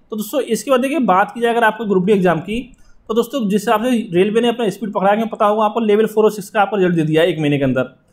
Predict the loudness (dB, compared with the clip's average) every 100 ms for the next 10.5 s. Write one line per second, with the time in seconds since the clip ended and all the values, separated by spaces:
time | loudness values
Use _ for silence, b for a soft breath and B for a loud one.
0 | _ _ -2 0 -2 -2 0 0 -2 -4
1 | -4 -4 -2 -2 0 0 2 2 2 2
2 | 0 -2 -12 _ _ _ -4 -2 0 0
3 | 2 0 -2 -2 0 0 0 0 -2 0
4 | 0 0 2 0 0 -2 -2 -2 0 0
5 | -2 -2 -2 2 2 2 0 -4 -12 -20
6 | _ _ _ -4 0 2 0 0 0 2
7 | 2 2 0 2 2 2 2 2 0 0
8 | -2 2 4 2 2 -2 0 2 2 0
9 | 0 2 0 -2 b b b -4 0 0
10 | 2 2 2 2